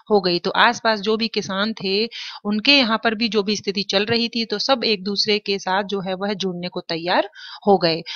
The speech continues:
तो यहाँ पर अहम रोल निभाया है प्रताप समाचार पत्र और यह समाचार पत्र जो है वो कानपुर से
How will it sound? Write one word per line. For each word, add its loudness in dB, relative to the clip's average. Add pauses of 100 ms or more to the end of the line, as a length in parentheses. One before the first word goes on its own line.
(120)
तो 2
यहाँ 6
पर 6
अहम 4
रोल 4
निभाया 4
है 2
प्रताप 2
समाचार 0
पत्र -2
और 0
यह 4
समाचार 0
पत्र -2
जो 0
है 2
वो -2
कानपुर -2
से 0